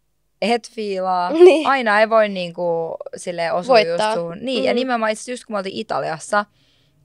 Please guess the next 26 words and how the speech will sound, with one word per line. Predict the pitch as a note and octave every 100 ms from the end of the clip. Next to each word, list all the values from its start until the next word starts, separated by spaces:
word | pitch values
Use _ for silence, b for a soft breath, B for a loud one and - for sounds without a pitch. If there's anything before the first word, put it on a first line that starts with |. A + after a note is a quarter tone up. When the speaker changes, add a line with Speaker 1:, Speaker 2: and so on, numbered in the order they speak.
| _
Speaker 1:
niin | F3+ F3+ F3+ F3 E3+ E3 - _ _ _
esim. | F3 F3 F#3
yhten | G3 F#3 F3+
iltaan | E3 E3
me | E3+
hengattiin | F3 D#3+ E3 - E3+ E3
mun | E3 E3 -
friendin | F#3+ F3+ F3 E3 D#3+
poikaystävän | E3 D#3+ D#3+ E3 - D#3+
ja | D#3+
sen | D#3+ D#3+
friendien | D#3 D#3+ D#3+ E3 F3
kanssa, | G#3+ G#3+
ja |
siinä | G3+ F#3
oli | F3
paljon | F3 E3
niinku | E3 D#3+
jäbiä. | E3+ A#3 A3+ A#3 A3+ A3 b b b b b _
Sitten | - G3 F#3+ _ F#3+ F3+ F3+
mä | F#3
olin | F#3
iskenyt | F3+ - F3+ E3+
silmät | F3+ E3 D#3+
yhteen | C#3+ - -
tyyppiin, | B3 C4+ B3+ _ A3+ A3 G#3+